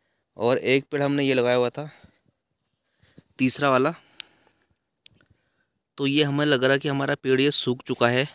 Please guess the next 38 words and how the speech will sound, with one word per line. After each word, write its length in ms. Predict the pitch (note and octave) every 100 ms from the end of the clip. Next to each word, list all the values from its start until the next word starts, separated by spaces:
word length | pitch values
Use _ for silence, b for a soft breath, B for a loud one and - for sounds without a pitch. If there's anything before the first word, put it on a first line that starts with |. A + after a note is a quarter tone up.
| b b b _ _ _ _ G#2+
ये 80 |
देख 160 | A2+ A#2
सकते 280 | A#2 - A#2+
हैं 80 | B2
आप। 120 | C#3+ - _ _ _ _ _ _ _ _ _ _ _ _ G2
और 480 | G#2 G#2+ A2 A2+ - B - _ _ _ _ B2+
अभी 140 | C3+
कुछ 160 | D3 E3
कह 160 | C#3 C#3
नहीं 80 |
सकते 240 | C#3+ - C#3
इसके 180 | - C#3
बारे 200 | A#2 A#2
में, 140 | D3+ _ b b b b b
लेकिन 200 | B2 C#3
फ़िलहाल 260 | C#3 C3 C#3
ऐसा 160 | D3+
लग 80 | D3
रहा 100 | C3+
है 60 | C#3
कि 120 | D3+
ये 40 |
सूख 240 | - C3 B2
गया 240 | B2+ B2
है। 100 | D3 _ _ _ _ _ _ _ _ _ _ _ _ -
तो 100 | C3
अगर 120 | C#3
इसमें 500 | D3+ D3+ D3+ D3 - _ _ _ _ _ _ _ _ -
नीचे 220 | B2 A#2+ C3+
से 100 | C#3+
जड़ें 260 | A#2+ C3
कुछ 140 | C3+ C#3
बची 280 | A#2+ - C3+
होंगी, 220 | B2+ C#3
मजबूत 400 | B2 A2+ C3 C3
होगा 180 | A#2 B2
नीचे 260 | A#2+ A#2+
से 200 | B2 C3+